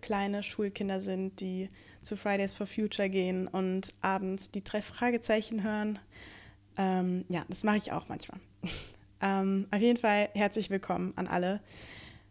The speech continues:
Mein Name ist Emma und wie der Name dieses Podcasts schon vermuten lässt, geht es hier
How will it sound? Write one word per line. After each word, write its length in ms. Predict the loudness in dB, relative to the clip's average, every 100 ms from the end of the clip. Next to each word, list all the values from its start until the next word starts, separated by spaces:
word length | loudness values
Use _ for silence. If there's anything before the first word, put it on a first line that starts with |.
| -8
Mein 240 | 2 4 6
Name 420 | 4 2 2 0 -2
ist 140 | -2
Emma 360 | 0 0 0 -2 -10 -20 -2
und 800 | 2 4 4 4 4 2 0 -4 -8 -20 -20 -8
wie 160 | 0 2
der 100 | 4
Name 400 | 4 2 2 0
dieses 320 | 0 -2 -4
Podcasts 760 | -6 -4 -4 -2 -4 -6 -10 -14 -10
schon 260 | -4 -4
vermuten 340 | -2 0 0 -2
lässt, 400 | -4 -6 -10 -6
geht 200 | -4 -4
es 280 | -6 -8 -12
hier 500 | -6 0 2 0